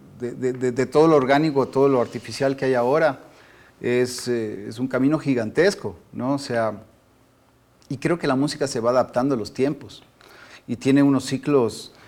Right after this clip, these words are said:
interesantísimos en los cuales va retomando ideas anteriores, incorporando ideas nuevas.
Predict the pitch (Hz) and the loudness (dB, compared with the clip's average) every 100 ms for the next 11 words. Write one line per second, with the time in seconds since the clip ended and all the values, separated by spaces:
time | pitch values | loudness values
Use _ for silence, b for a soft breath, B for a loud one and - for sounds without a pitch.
0 | B B 123 123 117 113 110 120 143 151 | B B -6 -2 -2 -2 -4 -4 -2 0
1 | 143 117 117 113 107 - 123 127 113 120 | 0 -2 -4 -6 -6 -2 0 2 2 4
2 | 123 123 117 - B B _ 113 120 123 | 6 6 4 0 B B _ -4 -2 0
3 | 120 123 131 131 127 127 127 120 117 117 | 2 2 4 4 4 2 -2 -4 -2 2
4 | 139 151 139 131 123 117 110 110 - 117 | 4 6 6 4 2 -2 -2 -4 -2 0
5 | 120 117 113 107 123 151 151 139 127 120 | 0 2 0 0 2 4 4 6 6 4
6 | 117 | 2